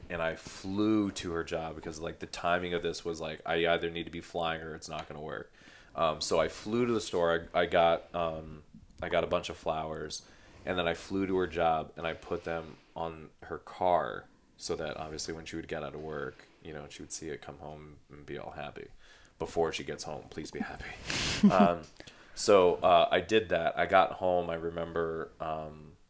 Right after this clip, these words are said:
you know, like, doing a couple chores or whatever, and I cleaned the kitchen or something like that. And then at one point, like, she finally got home. And I was waiting for her to, like, come in and, like, you know, big hug, you know, whatever, blah, blah, blah.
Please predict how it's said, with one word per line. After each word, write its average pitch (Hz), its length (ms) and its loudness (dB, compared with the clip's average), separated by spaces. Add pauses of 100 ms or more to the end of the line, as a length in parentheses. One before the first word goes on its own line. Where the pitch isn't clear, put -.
(100)
you 85 100 -12
know, 78 60 -8
like, 78 200 -8
doing 82 460 -4
a 78 60 -12
couple 80 440 -4
chores 82 500 0
or 80 60 -8
whatever, 80 840 -4
and 73 240 -14
I 76 80 -12
cleaned 78 280 -12
the 78 40 -14
kitchen 78 380 -10
or 76 80 -12
something 78 300 -10
like 78 160 -12
that. 76 300 -8
And 82 120 -8
then 78 200 -8 (140)
at 80 220 -4
one 85 160 -4
point, 80 220 -8
like, 80 100 -10
she - 140 -10
finally 69 280 -10
got - 160 -10
home. - 220 -14 (680)
And 95 160 6
I 98 60 10
was 92 180 4
waiting 98 420 2
for 92 180 -4
her 87 160 2
to, 85 60 0
like, 82 220 -4
come 90 240 -4
in 131 360 0
and, 90 180 -4
like, 78 380 -10
you 92 80 -6
know, 80 240 -8
big 87 260 2
hug, 113 680 8
you 85 80 -10
know, 80 100 -12
whatever, 82 440 -4
blah, 80 160 -8
blah, 76 120 -12
blah. 85 380 -2